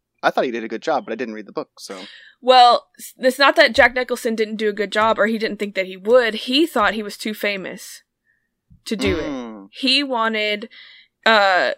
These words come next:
Speaker 2: 'cause, okay, so Nicholson had just come off of One Flew Over the Cuckoo's Nest.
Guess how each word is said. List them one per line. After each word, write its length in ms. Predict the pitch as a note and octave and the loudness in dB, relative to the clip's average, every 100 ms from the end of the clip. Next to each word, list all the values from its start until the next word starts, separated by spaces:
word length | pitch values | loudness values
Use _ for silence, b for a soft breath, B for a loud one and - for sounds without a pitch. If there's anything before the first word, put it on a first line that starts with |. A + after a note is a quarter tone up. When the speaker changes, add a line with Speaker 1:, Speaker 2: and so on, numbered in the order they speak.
| - _ - | -8 _ 0
Speaker 2:
'cause, 280 | B3 A3+ - | 0 0 0
okay, 240 | B3 A#3+ F#3+ | 2 2 2
so 160 | A#3+ | 0
Nicholson 400 | A#3 C4 C4 B3+ A3+ | 2 2 2 0 -2
had 100 | G#3+ | -2
just 160 | G#3+ | -4
come 160 | - G#3+ | -4 0
off 200 | G3 G3 | 0 -2
of 120 | G3+ | -6
One 200 | G3+ G3+ | -4 -4
Flew 260 | - G#3 G3+ | -4 -8 -2
Over 220 | G3+ G3 | -4 -2
the 80 | F#3+ | -8
Cuckoo's 420 | - G3+ A3+ A3 | -6 -8 -10 -10
Nest. 520 | G#3+ G#3+ A3 - - | -6 -6 -6 -14 -20